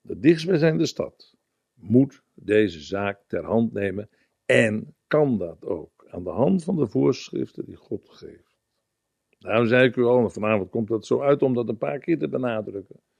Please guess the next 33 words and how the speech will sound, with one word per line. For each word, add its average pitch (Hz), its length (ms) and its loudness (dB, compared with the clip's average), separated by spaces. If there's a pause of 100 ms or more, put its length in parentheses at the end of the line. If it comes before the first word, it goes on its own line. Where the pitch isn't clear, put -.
(500)
De - 80 -12
hoogste 143 440 4
gezagsinstantie 104 1300 -2
is 92 280 -6
de 85 100 -12
plaatselijke 95 680 -10
gemeente. 90 420 -10 (600)
En 165 140 4
als 160 260 4
oudsten 208 520 6
in 160 120 4
zo'n 135 140 4
plaatselijke 156 500 2
gemeente 139 320 4
handelen 143 440 4
zonder 156 220 2
de 131 100 4
gemeente 147 380 2
erin 117 200 4
te 98 80 -6
betrekken, 127 500 -4
dan 117 80 -14
zijn 143 160 -2
we 170 60 2
nog 175 140 2
steeds 104 260 2
feest-, 87 280 -2 (140)
fout 85 340 -8
bezig. - 480 -12 (1040)
Het 117 140 0
is 117 80 -2
de 113 80 2
gemeente. 151 420 4